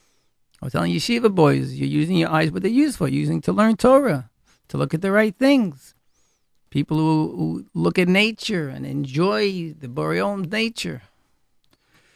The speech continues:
So the world around us either could be hevel or it could be very, very purposeful. And everything you can gain, gain tremendous yiras Hashem.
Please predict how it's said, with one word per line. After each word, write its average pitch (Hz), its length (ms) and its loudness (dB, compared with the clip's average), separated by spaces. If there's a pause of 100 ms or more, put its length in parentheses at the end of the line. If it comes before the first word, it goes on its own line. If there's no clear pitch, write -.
(480)
So 156 560 0 (500)
the 165 180 -4
world 208 400 4
around 208 520 2
us 180 200 2
either 185 260 0
could 175 180 -2
be 156 160 4
hevel 175 720 2 (1600)
or 160 260 2
it 175 160 -2
could 156 180 -2
be 175 160 -2
very, 214 240 4
very 226 240 4
purposeful. 196 760 0 (180)
And - 160 -12
everything 208 460 -4
you 175 140 -4
can 151 240 -2
gain, 190 460 -2
gain 190 360 0
tremendous 185 800 -2
yiras 190 340 -2
Hashem. 190 560 -4